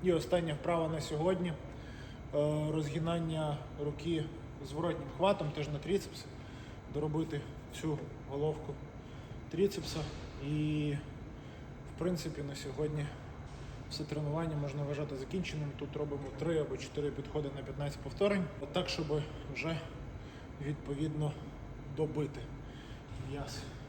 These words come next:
Беремо трошки ширше. Так, е, теж буде, ну, типу, наша головна мета пропрацювати м'яз під різними кутами. Тому ця ручка нам допоможе це зробити, е, також, як і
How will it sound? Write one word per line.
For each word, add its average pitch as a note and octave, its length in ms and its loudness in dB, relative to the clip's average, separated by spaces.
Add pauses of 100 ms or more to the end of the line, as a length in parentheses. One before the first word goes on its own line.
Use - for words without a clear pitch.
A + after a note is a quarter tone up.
(220)
Беремо G3 300 6
трошки D#3 300 -2
ширше. B3 400 0 (880)
Так, E3+ 300 0 (220)
е, D3 280 2 (280)
теж D#3 180 -2
буде, D3 320 0 (680)
ну, A3+ 200 8
типу, E3+ 300 4
наша G#3+ 380 6 (120)
головна F#3 440 6
мета G#3+ 400 6
пропрацювати E3+ 760 2
м'яз F3+ 300 4
під D#3 200 -2
різними D#3+ 380 4
кутами. D3 400 4 (580)
Тому G3+ 420 6
ця F#3+ 360 4
ручка F#3+ 420 6
нам F#3 180 4
допоможе E3 560 2
це F3 240 6 (320)
зробити, D#3 480 2 (800)
е, D3+ 380 2
також, E3 340 0
як E3 160 0
і D#3 100 0